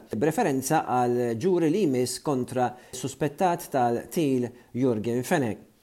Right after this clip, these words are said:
Alfred u George De Giorgio qalu fi stqarrija is-sibt filgħodu li l-pulizija ma ħadiġ azzjoni minkejja l-informazzjoni sensittiva li huma taw. L-aħwa De Giorgio implikaw li Daphne Caruana Galizia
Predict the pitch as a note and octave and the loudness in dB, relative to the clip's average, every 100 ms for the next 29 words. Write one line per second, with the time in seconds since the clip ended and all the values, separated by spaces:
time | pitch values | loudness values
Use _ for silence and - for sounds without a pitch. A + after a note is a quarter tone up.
0 | - _ _ D3 F#3 D#3+ G#3+ E3 C#3+ B2+ | -20 _ _ 4 4 4 2 4 2 2
1 | B2+ D3+ C3+ A2 A#2+ C3 D#3+ A#2 A2+ D#3+ | 4 4 4 2 2 4 4 2 2 0
2 | A#3 - - - D#3+ D3+ C#3 D3 - D3 | 0 -6 -4 6 8 8 4 0 0 0
3 | D3+ F#3 D#3+ F3+ B3 - - _ - A#2+ | 2 2 4 4 2 -8 -20 _ -8 -6
4 | B2 - D3+ G3 F#3 A3 C#4+ F#3 D#3+ D3+ | -6 0 4 4 4 4 2 2 4 4
5 | D3 E3 D#3+ A#3+ D#3 A3 C#4+ D3 D#3 C4 | 4 2 2 0 0 0 2 2 2 0
6 | C4 - - A#2 D3+ F3+ F3+ B3+ - F3 | -6 -14 -10 -2 2 4 2 -2 -2 -2
7 | E3+ - A#3+ A3+ G3 F3+ F3+ E3+ D#3+ D#3+ | -2 0 2 4 4 2 2 2 2 2
8 | D3 D3+ D3 D#3 D#3 D#3 F#3+ G#3+ A3 F#3 | 2 0 2 2 2 0 -2 0 2 4
9 | D#3+ C#3 F3+ E3 E3 E3 - A3 A#2+ A2+ | 2 0 0 0 0 -2 -2 -2 0 -2
10 | G#2 - - G#2+ C#3+ G#3+ F#3+ C3+ B2 D#3+ | -2 -6 -8 0 2 4 2 2 0 0
11 | G2 D#2 - _ - - _ G2+ D3 C#3+ | -2 -6 -16 _ -20 -20 _ 2 4 4
12 | C#3 C#3 D#3 E3+ F3+ C#3+ E3 A3+ - D3 | 4 4 4 4 4 4 2 2 2 0
13 | C#3 C#3+ C#3+ G3 A3 D#3+ C#3 F3+ G#3 G#3+ | 2 2 2 2 4 4 4 2 0 -2
14 | F#3+ F3+ D#3 D3 C#3+ C#3 A#2 - A#2+ G#2+ | 0 2 2 2 2 0 0 -2 -2 -2